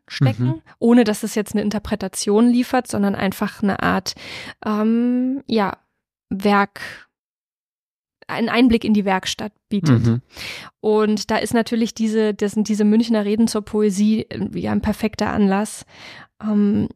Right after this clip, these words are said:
Speaker 1: du kennst auch, glaub ich, einige AutorInnen, die da schon gesprochen haben. Ulrike Dresner hat dort mal die Rede gehalten, die dann auch in dieser Reihe erschienen ist. Oswald Egger, Uljana Wolf, Anja Udler. Ähm,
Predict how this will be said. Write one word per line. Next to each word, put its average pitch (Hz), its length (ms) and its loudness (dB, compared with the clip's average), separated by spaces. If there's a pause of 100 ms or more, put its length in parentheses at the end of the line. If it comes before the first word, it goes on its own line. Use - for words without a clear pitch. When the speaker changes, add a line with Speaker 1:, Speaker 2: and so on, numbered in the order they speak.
(320)
Speaker 1:
du - 100 -2
kennst 214 300 2
auch, 208 100 -6
glaub 202 180 2
ich, - 140 -4
einige 208 340 2
AutorInnen, 208 600 2
die 202 80 -2
da 202 180 0
schon 208 220 2
gesprochen 202 560 -2
haben. 202 180 0
Ulrike 208 340 0
Dresner 202 460 0
hat 196 160 -2
dort 190 160 -2
mal 196 140 2
die 196 80 -2
Rede 196 260 0
gehalten, 196 680 -2
die 208 100 2
dann 196 140 2
auch 196 160 0
in 208 120 2
dieser 202 260 -2
Reihe 202 260 -2
erschienen 202 400 -2
ist. 214 120 -6
Oswald 208 420 -6
Egger, 208 320 2
Uljana 208 480 0
Wolf, 208 400 0
Anja 202 300 0
Udler. 208 460 -2 (680)
Ähm, 208 440 4